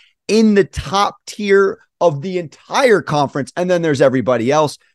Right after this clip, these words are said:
But we'll do it by division for this episode. Tier two is gonna be this team could win the division, but the value's just okay. And then tier three, a real stretch if they came out of nowhere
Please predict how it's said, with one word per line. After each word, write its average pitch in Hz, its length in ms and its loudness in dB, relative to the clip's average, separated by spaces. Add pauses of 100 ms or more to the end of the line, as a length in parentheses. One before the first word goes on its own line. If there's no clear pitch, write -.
(180)
But 156 80 4
we'll 202 180 0
do 208 220 0
it 123 160 -2
by 170 240 0
division 147 560 -2
for 131 160 -2
this 120 180 -2
episode. 113 500 -2
Tier 233 220 -4
two 220 540 2 (340)
is 151 140 0
gonna 185 180 2
be 175 140 0
this 214 280 0
team 214 440 -6
could 175 340 0
win 180 880 2 (140)
the 196 160 2
division, 220 760 0 (1000)
but 220 100 -4
the 262 100 2
value's 185 460 2
just - 360 -4
okay. 135 880 -2
And 170 160 -2
then 170 220 2
tier 214 300 0
three, 185 640 0
a 156 180 0
real 190 680 0
stretch - 840 -4
if 147 200 -4
they 151 160 0
came 180 360 -4
out 165 240 2
of 147 120 -2
nowhere 143 680 0